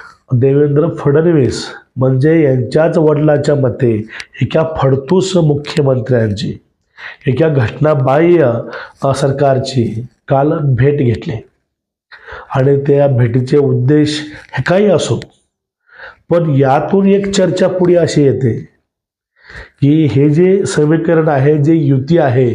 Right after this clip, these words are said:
हे युती हे आदित्यनेच तोडली होती आणि हे युती जोडण्याचं काम हे आदित्य ठाकरेच करत आहेत.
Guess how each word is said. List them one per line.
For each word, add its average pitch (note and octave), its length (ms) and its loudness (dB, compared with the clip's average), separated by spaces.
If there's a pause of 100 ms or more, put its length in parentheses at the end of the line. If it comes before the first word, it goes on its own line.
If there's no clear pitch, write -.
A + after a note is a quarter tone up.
(480)
हे D#3 80 4
युती C#3+ 420 2
हे D3+ 360 0 (320)
आदित्यनेच E3 840 0
तोडली D#3+ 320 2
होती A2 440 -2 (760)
आणि D3 220 2
हे D3 100 2
युती C#3+ 420 0
जोडण्याचं C#3+ 580 2
काम D#3+ 420 0
हे C3 400 0 (300)
आदित्य C#3+ 480 0
ठाकरेच D3 640 -2
करत A#2+ 280 0
आहेत. F#2 260 -4